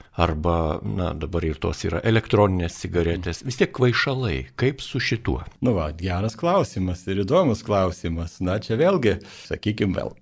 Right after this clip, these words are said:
Speaker 2: nu, eucharistinis pasnikas apima, na, maisto produktų. Nu, atrodytų, kramtoma guma, čia, kad lyg tai jos ir nenuryji, bet visgi, kaip ten bebūtų, kažkiek maistinių medžiagų joje yra. Kaip sako, nu,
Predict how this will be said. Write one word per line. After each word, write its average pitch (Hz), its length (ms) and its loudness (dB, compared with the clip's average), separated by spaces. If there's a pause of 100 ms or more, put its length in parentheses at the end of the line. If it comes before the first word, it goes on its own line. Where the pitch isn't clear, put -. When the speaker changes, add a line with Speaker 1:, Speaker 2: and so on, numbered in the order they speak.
Speaker 2:
nu, 92 320 0
eucharistinis 107 720 -2
pasnikas 120 640 0
apima, 92 400 2
na, 95 320 0
maisto 95 400 0
produktų. - 400 0
Nu, 147 220 2
atrodytų, 117 580 4
kramtoma 101 480 4
guma, 87 420 2 (720)
čia, 117 160 2
kad 95 240 -8
lyg 87 240 -4
tai 87 160 4
jos 104 240 2
ir 95 80 2
nenuryji, 95 640 2
bet - 400 2 (160)
visgi, 175 560 6 (400)
kaip 120 200 4
ten 107 160 6
bebūtų, 90 480 2
kažkiek - 480 0
maistinių 104 480 2
medžiagų 85 560 0
joje 78 320 2
yra. 113 300 2 (360)
Kaip 107 100 -4
sako, 117 320 2
nu, 110 120 0